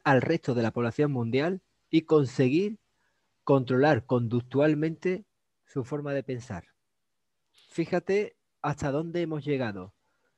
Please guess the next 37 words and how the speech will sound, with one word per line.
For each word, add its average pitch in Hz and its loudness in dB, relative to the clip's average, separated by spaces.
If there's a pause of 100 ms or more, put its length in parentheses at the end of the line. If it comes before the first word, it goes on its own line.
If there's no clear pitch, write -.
(200)
La 147 4
propia 202 2
enfermedad 175 0
de 143 4
moda 156 0 (440)
se 147 4
creó 147 8
con 202 2
tecnología 190 4 (320)
y 165 6
no 185 4 (320)
con 190 4
biología, 147 4 (220)
aunque 147 4
tiene 170 6
consecuencias 165 2
en 160 4
la 143 4
biología. 135 -2 (420)
Hasta 143 2
ese 175 0
punto 175 0
hemos 165 0
llegado 165 0 (300)
a 160 4
saber 185 4
que 156 6
hoy 185 6
ni 185 2
siquiera 175 2
tenemos 156 2
a 139 2
día 143 4
de 131 2
hoy 151 2
secuenciación 127 -2
real 147 0